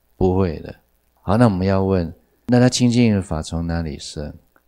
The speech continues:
从闻熏习种生。那它跟阿赖耶有什么不一样？它是寄存在阿赖耶，但是它跟阿赖耶的杂染种的性质不同，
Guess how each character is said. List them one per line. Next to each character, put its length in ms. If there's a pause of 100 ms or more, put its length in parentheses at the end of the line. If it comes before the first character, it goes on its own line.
(280)
从 380
闻 160
熏 400
习 380
种 340
生。 440 (340)
那 140
它 140
跟 140
阿 160
赖 80
耶 200
有 80
什 100
么 100 (120)
不 80
一 180
样？ 260 (560)
它 640
是 1040 (560)
寄 300
存 380
在 160
阿 200
赖 220
耶， 440 (1200)
但 140
是 160
它 200
跟 180
阿 120
赖 220
耶 280
的 400
杂 200
染 260
种 260
的 140
性 400
质 240
不 200
同， 440